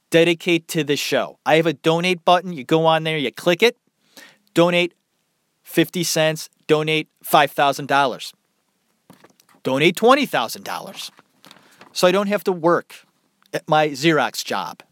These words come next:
anymore. That'd be great if I had, like, oh, I thought about this. Wouldn't this just be fucking fantastic? And, like,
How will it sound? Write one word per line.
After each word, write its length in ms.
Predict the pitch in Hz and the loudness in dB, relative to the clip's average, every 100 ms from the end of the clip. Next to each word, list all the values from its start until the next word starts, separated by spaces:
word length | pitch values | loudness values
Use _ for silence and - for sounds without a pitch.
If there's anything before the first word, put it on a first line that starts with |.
| - | -8
anymore. 480 | 139 120 107 85 - _ _ _ - - - _ _ | -6 -6 -8 -10 -16 _ _ _ -20 -20 -20 _ _
That'd 160 | 180 208 | 0 0
be 80 | |
great 400 | 190 185 175 123 - | -2 -2 -2 -2 -2
if 220 | 143 170 | -2 0
I 100 | 165 | 0
had, 260 | 196 196 | 0 -2
like, 340 | 147 147 127 _ _ | -2 -2 -2 _ _
oh, 60 | 175 | -2
I 60 | |
thought 280 | 175 - 156 | 0 0 -2
about 360 | 135 110 92 - | -2 -6 -12 -12
this. 240 | 85 - - _ - | -14 -14 -20 _ -6
Wouldn't 180 | 294 302 | -4 -2
this 160 | - | -4
just 220 | - 185 | -4 -6
be 120 | - 139 | -6 -6
fucking 360 | - 127 123 | -4 -4 -6
fantastic? 760 | 110 110 98 - 92 - 98 90 _ _ _ _ _ _ _ - | -10 -8 -8 -10 -10 -10 -14 -18 _ _ _ _ _ _ _ -6
And, 180 | 147 151 | -2 0
like, 180 | 151 | -2